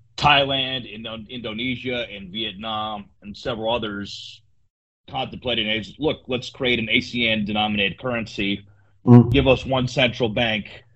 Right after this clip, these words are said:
Speaker 1: uh, you know, and, and then the, you know, the, uh, Thai baht and everything else is gonna be able to,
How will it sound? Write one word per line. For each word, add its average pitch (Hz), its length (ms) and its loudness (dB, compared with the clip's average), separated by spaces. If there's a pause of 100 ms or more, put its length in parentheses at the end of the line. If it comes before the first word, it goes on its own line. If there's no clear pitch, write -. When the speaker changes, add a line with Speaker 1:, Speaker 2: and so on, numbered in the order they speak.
(280)
Speaker 1:
uh, 107 540 -2
you 131 120 -10
know, 110 160 -10
and, 107 240 -10
and 117 160 -10
then 113 160 -2
the, 107 200 -4 (420)
you 110 100 -8
know, 87 120 -10 (100)
the, 95 380 4
uh, 87 220 2 (220)
Thai 123 200 6
baht 117 440 -2
and 107 100 -14
everything 110 460 -10
else 104 580 -12 (320)
is - 200 -18 (120)
gonna 117 140 -8
be 104 180 0
able 98 240 -4
to, 98 420 -6